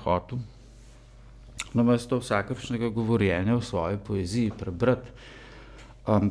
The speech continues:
kot, kaj naj rečem, če je prava beseda ključ, ampak <clears throat> nek namig, sugestija o tem, kako, v kakšnem sm-, kontekstu ima takšna poezija, kot jo sam pišem, smisel.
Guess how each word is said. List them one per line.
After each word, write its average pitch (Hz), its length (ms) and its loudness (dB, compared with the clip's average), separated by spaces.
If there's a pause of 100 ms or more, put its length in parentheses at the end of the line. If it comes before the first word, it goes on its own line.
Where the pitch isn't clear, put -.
kot, - 380 2 (880)
kaj 151 340 2
naj 123 160 4
rečem, 101 440 2
če 117 80 -2
je 98 80 -2
prava 98 320 4
beseda 95 540 2
ključ, 90 680 0
ampak - 400 -8 (260)
<clears throat> - 320 -4
nek 110 240 0
namig, 117 560 4
sugestija 107 720 0
o 101 40 2
tem, 110 260 0
kako, - 400 0 (1000)
v - 120 -18 (100)
kakšnem 107 380 4
sm-, - 280 -2 (560)
kontekstu 139 720 2
ima 127 320 4
takšna 104 400 -2
poezija, 117 520 2
kot 120 240 -8
jo 104 80 -2
sam 120 420 0 (240)
pišem, 101 440 0 (800)
smisel. 123 720 2